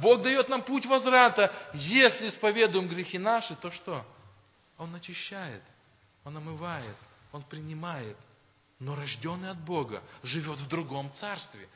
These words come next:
в царстве Бога. А если он говорит, что он в царстве Бога, а грешит, он говорит, это от дьявола.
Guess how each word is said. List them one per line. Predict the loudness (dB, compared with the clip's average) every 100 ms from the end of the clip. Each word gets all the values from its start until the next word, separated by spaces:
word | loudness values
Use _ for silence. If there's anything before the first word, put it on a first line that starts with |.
| _
в | -12
царстве | -6 -6 -8 -14
Бога. | -10 -8 -8 -8 -12 -14 -20 _ _ _ _ _
А | -10
если | -6 -6 -2 -2
он | 0 -2 0
говорит, | -2 -2
что | -6 -4
он | -6
в | -2
царстве | -2 -4 -10
Бога, | -2 0 2 0 -4 -6
а | -4
грешит, | -2 -4 -2 -2 0 0 -2 -16 -20 -20 _ _ _ _ _ _ _ -20
он | -14
говорит, | -12 -12
это | -14 -12
от | -14
дьявола. | -14 -16 -16 -16 -20